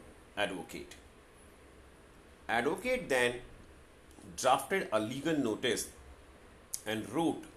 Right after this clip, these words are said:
that we are going to file a criminal case under section three zero four A of I P C, which says causing death by negligence.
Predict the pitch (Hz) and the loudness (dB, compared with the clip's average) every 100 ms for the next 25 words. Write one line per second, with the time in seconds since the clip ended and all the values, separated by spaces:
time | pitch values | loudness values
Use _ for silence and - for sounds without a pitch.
0 | - - - - - - 113 113 78 135 | -20 -20 -20 -20 -20 -4 -2 -2 0 2
1 | 139 107 98 - 95 - 165 185 185 131 | 4 4 0 -6 -16 -2 2 4 2 0
2 | 120 95 95 110 - - - - - - | 4 4 2 -4 -16 -20 -20 -10 -6 -6
3 | - 175 196 196 190 135 117 117 - - | 0 2 2 0 0 0 0 0 -4 -6
4 | - - - - - 107 113 110 - 147 | -14 -20 -20 -20 -4 -2 0 0 0 0
5 | 127 - 135 135 - 185 190 120 120 113 | 0 0 -2 -2 -2 -2 -2 0 0 0
6 | - 127 104 98 - - - - - - | -2 0 0 -2 -10 -20 -20 -20 -20 -20
7 | - - - - - - - - - 156 | -20 -20 -20 -20 -20 -20 -20 -20 2 8
8 | 147 101 - - - 110 - - 131 - | 8 8 0 -8 2 2 2 0 0 2
9 | 180 170 147 123 - - - - - - | 2 2 2 0 -6 -18 -20 -20 -20 -20
10 | - - - - 143 202 - - 127 120 | -20 -20 -20 -6 -2 0 2 4 4 2
11 | 117 - - - - 127 143 147 170 147 | 0 -6 -12 -20 -6 2 2 4 2 4
12 | 120 120 - - 98 101 104 - 104 110 | 8 8 6 -4 4 4 4 -2 -4 -2
13 | 101 98 90 85 80 - | -2 -4 -6 -6 -2 -4